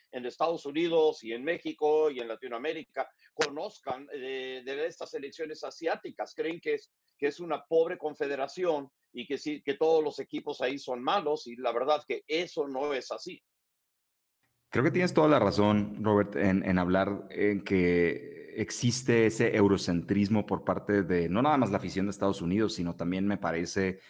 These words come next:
Speaker 2: de aficiones como la mexicana. En Latinoamérica, países que no sean Brasil y Argentina tienen esa misma mentalidad cuando se refiere a pensar en que sus selecciones puedan vencer simple y sencillamente a países en Asia y en África, por ejemplo, en Oceanía, ni se diga,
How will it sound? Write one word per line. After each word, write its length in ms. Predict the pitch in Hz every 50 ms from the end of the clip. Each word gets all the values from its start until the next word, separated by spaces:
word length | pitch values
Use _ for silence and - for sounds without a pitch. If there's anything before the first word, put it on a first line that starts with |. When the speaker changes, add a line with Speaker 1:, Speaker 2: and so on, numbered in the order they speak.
| - - - - _ _
Speaker 2:
de 140 | - 87 90
aficiones 500 | 85 - 101 90 - 104 101 104 107 101
como 180 | - 98 92
la 80 | 90 85
mexicana. 800 | 85 82 - - - - 104 104 104 104 101 101 101 98 98 - - _ _ _ _ -
En 200 | 92 90 87 90
Latinoamérica, 1120 | 90 90 - 104 101 101 98 98 101 101 107 113 110 - 113 107 104 101 101 98 95 95 -
países 400 | 95 98 101 95 - 113 - -
que 100 | - 95
no 140 | 95 101 98
sean 320 | - 101 98 98 101 98
Brasil 440 | 92 90 85 - - 95 101 104 107
y 120 | - 101
Argentina 640 | 95 101 - 90 85 85 - 98 101 101 101 98 101
tienen 280 | - 101 98 101 101 101
esa 180 | 98 98 101 98
misma 240 | 101 95 104 104
mentalidad 600 | 101 98 92 95 95 90 92 90 90 92 101 101
cuando 200 | - 104 98 95
se 120 | 87 - 85
refiere 640 | 82 85 82 - 95 92 92 95 101 101 98 101 - - - - _ _
a 260 | - 92 92 90 -
pensar 720 | - 98 95 92 90 90 - - 104 104 107 110 113 - -
en 180 | 107 98 95
que 120 | 92 - 98
sus 220 | - - 101 -
selecciones 840 | - 101 95 95 92 - - - 107 104 107 110 110 107 104 - - _ - - _ _ _
puedan 420 | - 113 113 113 117 117 117 117
vencer 480 | 98 101 98 98 92 - - 104 107 110
simple 460 | 104 - - 110 110 104 - 113 110
y 80 | 107 98
sencillamente 1040 | - - 95 92 92 - 104 104 101 104 98 98 98 98 101 98 - 107 104 101 -
a 180 | 92 95 -
países 640 | - 92 92 95 101 98 - - 107 104 98 - -
en 160 | 98 95 90
Asia 340 | 90 95 101 - - 104 98
y 100 | 95 92
en 120 | 87 90
África, 420 | 92 98 - - 104 98 - 92 -
por 140 | - 95 90
ejemplo, 520 | 92 90 95 95 95 95 104 104 104 101
en 80 | 95 92
Oceanía, 500 | 90 - - 80 82 90 98 101 98 98
ni 80 | 98 98
se 160 | - 90 87
diga, 340 | 92 104 107 107 104 101